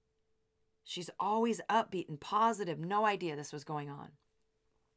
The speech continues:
So she was talking about some big changes she was going to make in her life to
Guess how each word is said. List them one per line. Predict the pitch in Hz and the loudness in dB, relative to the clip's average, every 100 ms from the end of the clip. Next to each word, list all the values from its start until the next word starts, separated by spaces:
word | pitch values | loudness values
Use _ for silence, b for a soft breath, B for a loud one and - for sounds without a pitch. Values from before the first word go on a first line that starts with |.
| _ _ b b b b b | _ _ b b b b b
So | 180 | -8
she | 175 | -6
was | 175 | -2
talking | 196 175 170 | 0 0 0
about | 160 - | -2 -4
some | 160 | -8
big | 147 170 160 | -4 -6 -4
changes | 202 254 208 156 | -6 -6 -8 -6
she | 165 | -6
was | 143 | -4
going | 160 165 | -4 -4
to | 156 | -4
make | 165 180 - b b b b b b b | -4 -6 -8 b b b b b b b
in | 165 156 | -6 -2
her | 165 | -2
life | 151 180 247 147 - | 0 0 0 -8 -12
to | 165 | -12